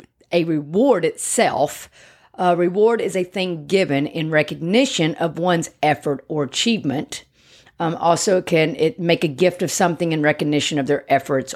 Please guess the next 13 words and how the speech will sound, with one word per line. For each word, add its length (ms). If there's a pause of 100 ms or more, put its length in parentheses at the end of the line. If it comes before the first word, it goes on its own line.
or 100
achievement. 540 (880)
Uh, 160
something 440
given 300
in 100
exchange 640
for 140
good 280
behavior 540
or 160
good 300
work. 400